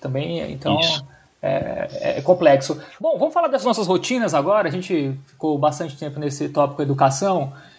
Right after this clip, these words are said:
Speaker 1: Cara, como tá sendo pra vocês aí? É, Melo, acho que como ele tem uma rotina de trabalho parecida, né, com a que ele tinha antes, não, não tá mudando tanto assim, né, o dia a dia dele, mas, é, Palhano, que tá na minha situação aí, que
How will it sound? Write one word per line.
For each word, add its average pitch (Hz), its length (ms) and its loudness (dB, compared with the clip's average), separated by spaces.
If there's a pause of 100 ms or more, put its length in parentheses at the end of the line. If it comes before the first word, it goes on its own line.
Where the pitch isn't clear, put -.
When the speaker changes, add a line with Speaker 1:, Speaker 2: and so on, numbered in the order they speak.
(300)
Speaker 1:
Cara, 262 160 4
como 302 160 2
tá 294 100 2
sendo 277 160 0
pra 262 140 4
vocês 170 500 4
aí? 135 420 0 (380)
É, 127 680 -2
Melo, 226 380 4
acho 226 160 4
que 220 100 0
como 220 180 4
ele 202 100 0
tem 214 100 0
uma 196 100 6
rotina 180 440 0
de 165 120 -4
trabalho 151 920 2 (320)
parecida, 156 520 4
né, 220 160 4
com 170 180 0
a 147 60 0
que 139 80 -4
ele 147 120 2
tinha 151 220 -4
antes, 233 500 0 (360)
não, 190 160 -4
não 185 160 2
tá 196 140 4
mudando 180 360 2
tanto 151 320 0
assim, 147 240 0
né, 151 80 2
o 151 100 6
dia 147 220 2
a - 20 8
dia 147 240 2
dele, 139 360 2
mas, 175 680 2 (200)
é, 147 600 4 (140)
Palhano, 208 380 6
que 147 100 -2
tá 185 120 4
na 185 100 4
minha 190 140 0
situação 180 440 2
aí, 165 280 6
que 151 400 0